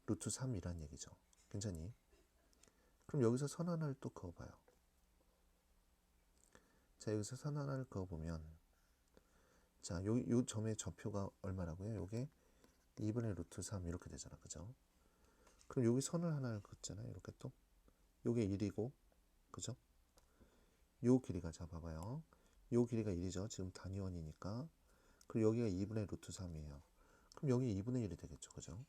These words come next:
맞습니까? 자, 알죠? 자, 그래, 지금 요 삼각형이 이분의 일, 여기가 이분의 루트 삼, 이렇게 되는 상황이라고. 자, 그리고 다시 한번. 요 점의 좌표가 뭐라고?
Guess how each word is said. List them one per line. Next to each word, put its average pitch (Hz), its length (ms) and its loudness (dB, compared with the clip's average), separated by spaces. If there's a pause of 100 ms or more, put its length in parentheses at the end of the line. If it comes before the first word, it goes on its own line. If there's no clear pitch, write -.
(320)
맞습니까? - 520 -4 (960)
자, - 260 -10
알죠? 104 640 0
자, 85 160 -6
그래, 87 340 -6
지금 104 240 0
요 98 80 4
삼각형이 107 720 -4 (720)
이분의 95 380 0
일, 131 320 0 (520)
여기가 98 380 2
이분의 90 380 -2
루트 - 280 -10
삼, 95 280 -6
이렇게 110 260 -2
되는 71 260 -8
상황이라고. 76 480 -12 (1080)
자, - 140 -2
그리고 135 280 2
다시 87 240 -6
한번. 71 320 -10 (880)
요 131 120 10
점의 165 260 6
좌표가 107 320 0
뭐라고? 92 460 -2